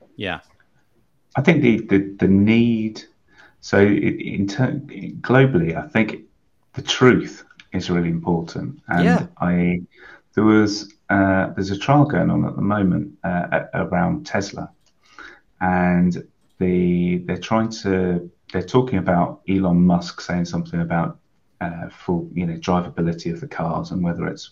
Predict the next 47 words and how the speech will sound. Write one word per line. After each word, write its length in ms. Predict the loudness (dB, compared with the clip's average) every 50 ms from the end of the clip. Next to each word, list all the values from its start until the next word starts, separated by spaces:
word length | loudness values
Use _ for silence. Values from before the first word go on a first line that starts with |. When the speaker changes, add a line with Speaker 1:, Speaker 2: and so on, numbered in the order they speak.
| _ _
Speaker 2:
safe 400 | -16 -12 -10 -8 -8 -10 -10 -8
or 80 | -6 -4
not. 260 | -2 -4 -4 -6 -12 _ -20 -20 -18 -18 -18 -20 -20 -20 _ _
And 100 | -2 0
I 60 | 2 4
think 240 | 4 4 4 4
the 60 | 2 2
lawyers 600 | 2 4 4 6 6 4 4 2 -2 -8 -12 _ _ _ _ _ _ _ _
for 520 | _ -2 -2 0 2 2 2 2 0 0 2
Tesla 340 | 4 4 4 4 2 -2
came 220 | -2 0 0 0 0
to 140 | 0 -2 -4
the 60 | -2
table 300 | 2 4 4 4 4 2
and 120 | 2 0
said, 300 | 0 -2 -4 -4 -4 -6 -2
"Well, 320 | 0 2 2 2 2 2
we 160 | 2 0 0 2
can't 180 | 0 0 0
really 200 | 0 -2 -2 -2
prove 420 | -4 -2 2 2 4 4 4 2 2
that 140 | -2 -4 -2
he 120 | -2 -4
said 300 | -4 -2 -4 -6 -6 -6
that, 260 | -8 -6 -6 -6 -8 -8 -4
even 260 | 0 0 2 4 4 4
though 160 | 4 4 4
there's 140 | 2 -2 -4
a 20 |
video 340 | -2 0 0 2 2 0 0
of 160 | -4 -6 -8
him 200 | -6 -4 -2 -2
on, 200 | 0 -2 -4 -4 -4
on 100 | -4 -2
the 80 | -2 -2
internet 400 | -2 -4 -6 -8 -8 -8 -6 -8
saying 380 | -8 -6 -4 -4 -2 -4 -4
it." 160 | -4 -6 -10 -10 -14 -20 -20 -20 -20 -20 _ _ -2
And 120 | 0 4
their 80 | 6 6
legal 420 | 8 10 10 8 8 6 2 2
argument 520 | 2 2 0 0 0 0 0 0 0 0 0
was, 340 | 4 4 4 4 2 -4 -14 -18 -20 -20 -20 _ _ _
"Deepfakes 500 | 6 6 6 6 6 4 4 4 2 0
are 40 | -2
so 240 | 0 2 4 4 4
good, 580 | 2 2 2 2 2 2 2 0 0 -2 -2